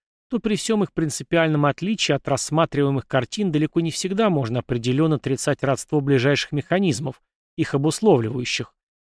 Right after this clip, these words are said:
с теми, которые вызывают более тяжелые случаи астении от истощения и послеинфекционных, ангионевротические расстройства, начальные энцефалитические явления,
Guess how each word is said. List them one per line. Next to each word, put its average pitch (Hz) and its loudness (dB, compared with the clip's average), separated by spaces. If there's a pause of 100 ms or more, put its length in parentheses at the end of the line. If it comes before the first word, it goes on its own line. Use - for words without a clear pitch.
(100)
с - -10
теми, 247 2
которые 135 0
вызывают 143 2
более 143 2
тяжелые 139 2
случаи 151 -2
астении 160 -2
от 156 -2
истощения 143 -2
и 165 -6
послеинфекционных, 160 0 (480)
ангионевротические 139 0
расстройства, 143 0 (340)
начальные 156 2
энцефалитические 147 -4
явления, 139 0